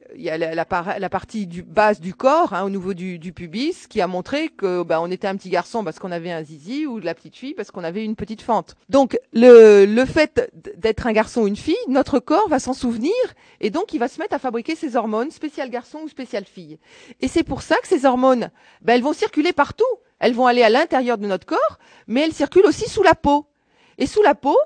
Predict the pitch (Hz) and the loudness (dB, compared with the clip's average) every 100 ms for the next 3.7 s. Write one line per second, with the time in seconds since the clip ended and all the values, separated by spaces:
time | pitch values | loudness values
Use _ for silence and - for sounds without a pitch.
0 | - - 220 285 269 330 440 453 302 285 | -2 -4 -2 -2 -4 -8 -2 2 2 2
1 | 247 - 202 247 - _ _ - 254 349 | 2 2 2 2 0 _ _ -8 -2 0
2 | 294 - 294 - 359 277 - 370 269 - | 0 0 -2 0 0 0 0 0 0 2
3 | 285 359 - 285 262 240 269 | 4 4 4 4 4 2 0